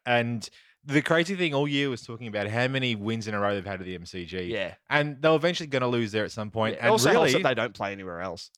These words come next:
Speaker 1: That's true. But I'm sure the fact that they didn't drop one of those games against Geelong or Essendon. Did they play the Dogs at the Etihad or at the
Speaker 2: No,
Speaker 1: M C G?
Speaker 2: that was at the G.
Speaker 1: Was it the G? Okay.
Speaker 2: Mm.
Speaker 1: So it's three games where they probably could have just let that one slide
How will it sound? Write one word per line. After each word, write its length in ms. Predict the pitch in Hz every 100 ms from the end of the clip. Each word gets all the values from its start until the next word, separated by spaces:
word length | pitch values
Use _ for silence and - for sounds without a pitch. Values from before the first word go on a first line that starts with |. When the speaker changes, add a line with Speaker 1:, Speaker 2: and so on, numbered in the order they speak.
| -
Speaker 1:
That's 180 | 127 -
true. 300 | 160 120 85 _ _ _
But 260 | 131 113 - _ _ _ _ _ _ _ _ _ -
I'm 180 | 131
sure 540 | 127 - 143 143 143 127 _ _ _ _
the 120 | 113 120
fact 360 | - 123 -
that 100 | -
they 280 | 107 101 98 - 110 104
didn't 280 | 123 123 107
drop 260 | 113 113
one 120 | 107
of 60 | 104
those 160 | 98 87
games 300 | 98 95 92
against 280 | 90 78
Geelong 500 | - 92 92 90 87 -
or 240 | 90 85 90
Essendon. 520 | 95 - 92 87 87 _ _ _
Did 60 | 135
they 100 | 185
play 120 | 269
the 60 | 277
Dogs 260 | 220 170
at 60 | 156
the 60 | -
Etihad 440 | 120 135 131 180
or 80 | 147
at 60 |
the 60 | 110
Speaker 2:
No, 60 | 127
Speaker 1:
M 40 |
C 20 |
G? 60 | 123
Speaker 2:
that 80 | 143
was 120 | 139
at 80 | 82
the 60 |
G. 220 | 107 120 120
Speaker 1:
Was 140 | 107
it 40 | 110
the 100 | 107
G? 200 | 101 113
Okay. 220 | 104 104
Speaker 2:
Mm. 140 | 131 104
Speaker 1:
So 80 | -
it's 80 | 131
three 240 | - 175
games 520 | 185 147 135 120 104 92 _ _
where 160 | - 120
they 140 | 110
probably 300 | 110 180 190
could 220 | 185 - 160
have 80 |
just 380 | 123 117 - - -
let 460 | 113 143 139 156
that 180 | 139 131
one 200 | 120 110
slide 320 | - 110 90